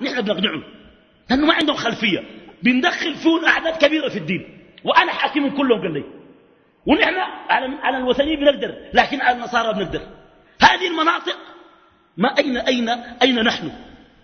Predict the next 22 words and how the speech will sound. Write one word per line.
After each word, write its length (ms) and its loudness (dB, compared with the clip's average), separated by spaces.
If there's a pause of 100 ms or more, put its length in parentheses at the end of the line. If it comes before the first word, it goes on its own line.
(240)
أين 200 2
نحن 220 2
أصحاب 340 -2
الرسالة؟ 480 0 (920)
يا 200 4
من 200 0 (420)
نتشدق 500 0
بالدين، 560 -2 (680)
يا 280 6 (760)
و-، 440 2 (220)
ونحن 260 2
من 160 -2
نتفاخر 520 0
بالإسلام، 640 -2 (580)
من 140 2
نتعالى 540 0
به، 340 2 (600)
من 100 2
نتكلم 640 0
به، 360 0 (640)
أين 300 -2
عطاؤنا؟ 800 -2